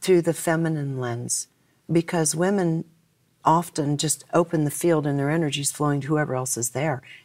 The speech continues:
And I, it doesn't matter if it's a woman who has a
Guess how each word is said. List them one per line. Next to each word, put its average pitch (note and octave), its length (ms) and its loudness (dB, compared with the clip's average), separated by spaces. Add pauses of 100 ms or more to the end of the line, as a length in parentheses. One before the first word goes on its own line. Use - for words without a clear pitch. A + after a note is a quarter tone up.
And F3 120 2
I, F#3 80 2
it - 80 -6 (380)
doesn't B3 400 2
matter F#3+ 420 0
if D3+ 200 -4
it's D#3 180 -4
a D#3+ 60 -4
woman D#3+ 360 0
who D3+ 200 -2
has C#3 420 -2 (800)
a C#3+ 80 2